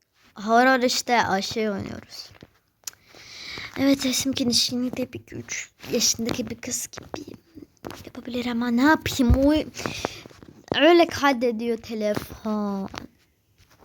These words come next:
Bir dakika, he, şurada, şöyle.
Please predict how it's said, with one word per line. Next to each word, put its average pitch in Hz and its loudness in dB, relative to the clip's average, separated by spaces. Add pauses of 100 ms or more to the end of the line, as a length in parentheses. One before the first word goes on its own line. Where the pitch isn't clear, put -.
(1120)
Bir 208 -14
dakika, 196 -4
he, 202 -2
şurada, 220 -10
şöyle. 214 -10